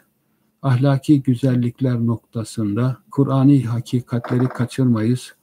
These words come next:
Peygamberimizi, sünneti bu noktalarda örnek alırız ve ahlakımızla insanları kendimize sevgi duydururuz. Kendimizle birlikte dinimize sevgi duydurarak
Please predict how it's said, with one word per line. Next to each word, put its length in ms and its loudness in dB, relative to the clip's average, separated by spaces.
Peygamberimizi, 920 4
sünneti 760 0
bu 100 4
noktalarda 840 -4
örnek 480 -8
alırız 520 -6
ve 140 0
ahlakımızla 1040 -2
insanları 600 -4
kendimize 720 0
sevgi 800 -6
duydururuz. 760 -4
Kendimizle 680 4
birlikte 520 -2
dinimize 560 0
sevgi 540 -8
duydurarak 760 -6